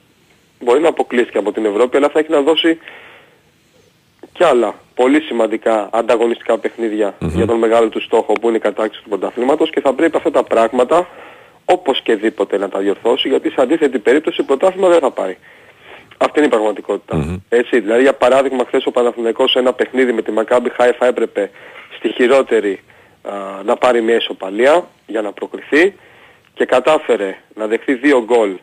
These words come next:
Speaker 1: από την χειρότερη επιθετικά ομάδα μέχρι και χθες το βράδυ σε όλο το Europa League, η οποία είχε σκοράρει ένα γκολ σε πέντε παιχνίδια,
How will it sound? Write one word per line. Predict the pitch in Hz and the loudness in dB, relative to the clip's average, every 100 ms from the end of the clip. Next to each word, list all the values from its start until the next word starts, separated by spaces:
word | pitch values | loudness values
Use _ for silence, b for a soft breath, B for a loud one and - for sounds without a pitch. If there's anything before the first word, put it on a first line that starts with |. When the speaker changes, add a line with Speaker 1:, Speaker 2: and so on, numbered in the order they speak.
| _ _ _ - | _ _ _ -2
Speaker 1:
από | 127 127 123 | -2 0 -2
την | 123 110 104 - _ - | -2 -2 -4 -12 _ -10
χειρότερη | 120 131 160 156 117 | 0 2 4 2 -2
επιθετικά | 113 117 110 131 | -2 -4 -2 2
ομάδα | 123 120 117 107 | 2 2 2 0
μέχρι | 113 117 - | -2 -2 -6
και | 110 | -10
χθες | - 110 | -6 -6
το | 107 | -4
βράδυ | 101 107 98 | -2 -2 -2
σε | 95 - | -6 0
όλο | 135 151 131 | 2 4 2
το | 117 | 0
Europa | 107 107 98 | 0 0 0
League, | 95 117 139 - b b b b | -2 0 -2 -6 b b b b
η | 110 | -4
οποία | 104 127 | 0 0
είχε | 120 | 0
σκοράρει | - 120 123 120 - | 0 2 4 2 -2
ένα | - 135 123 | 0 0 0
γκολ | 104 110 101 - b b b b b | 0 -2 -2 -6 b b b b b
σε | - | -4
πέντε | - 117 101 | 0 0 -2
παιχνίδια, | 98 - 113 123 160 | -6 -6 -4 0 0